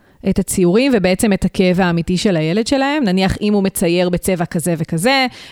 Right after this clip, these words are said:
אם הוא עושה ככה וככה, נניח יצא פעם אחת, קרה שראיתי שהבן שלי, אה, טוב, זה לא היה בדיוק ציור, אה, זה היה מין כמו חיפושית כזה על מקל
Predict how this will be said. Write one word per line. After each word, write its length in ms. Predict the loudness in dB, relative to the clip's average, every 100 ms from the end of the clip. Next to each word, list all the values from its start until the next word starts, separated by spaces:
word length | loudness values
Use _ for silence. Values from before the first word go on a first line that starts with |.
| -8
אם 120 | -2 0
הוא 100 | 0
עושה 180 | -2
ככה 220 | -4 -4 -4
וככה, 380 | -2 0 0 0
נניח 280 | -2 -4 -4
יצא 280 | -4 0 0
פעם 180 | 0 0
אחת, 320 | -2 -6 -10 -20 -6
קרה 260 | -2 0 0
שראיתי 360 | 0 -2 -2
שהבן 360 | -2 0 0 0
שלי, 280 | 0 0 0
אה, 160 | -2 -2 -6 -16 -20 -20 -18 -18 -2
טוב, 140 | 0
זה 120 | 4
לא 60 | 2
היה 80 | 2
בדיוק 280 | 0 -2
ציור, 580 | -4 -2 2 4 4 2 -4 -16 -6
אה, 80 | -2
זה 100 | 2
היה 180 | 2 2
מין 120 | 0 0
כמו 180 | 0
חיפושית 440 | 0 0 -2 -4 -2
כזה 240 | -2 0
על 60 | -2
מקל 280 | -4 -4